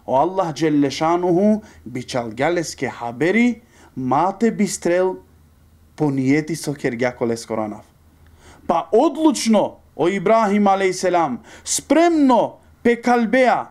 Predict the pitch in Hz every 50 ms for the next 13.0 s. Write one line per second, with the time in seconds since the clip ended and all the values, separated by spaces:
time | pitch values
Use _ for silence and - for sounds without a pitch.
0 | _ - 160 185 214 233 240 226 - 240 240 254 247 254 254 240 214 247 285 277
1 | 285 269 262 - 247 247 196 247 240 226 214 240 277 269 - - 240 247 247 247
2 | 240 240 - 269 269 254 220 208 214 302 320 - - 269 240 226 254 247 233 -
3 | - 262 240 208 240 294 311 311 269 269 269 - 294 277 294 262 - - 269 262
4 | 254 254 269 320 330 269 302 320 - 302 311 302 294 285 - - _ _ _ _
5 | - - _ _ _ - - - - - 202 196 - - 202 190 180 175 156 156
6 | 208 226 226 - 214 185 180 - 196 175 160 156 185 233 269 294 294 294 294 -
7 | _ _ _ _ _ _ _ - - _ _ _ - 190 214 202 - - - 208
8 | 214 214 208 180 190 220 226 214 190 147 - - _ _ _ _ _ _ _ _
9 | _ _ _ _ _ _ _ _ _ _ _ _ _ _ _ _ _ - 233 247
10 | 233 240 233 220 220 - - 202 196 202 262 302 302 302 - - _ _ _ _
11 | - _ _ - 202 196 196 - - 208 208 190 202 220 233 214 180 139 127 -
12 | - _ _ _ _ - 156 151 143 139 131 135 - 143 131 127 120 110 -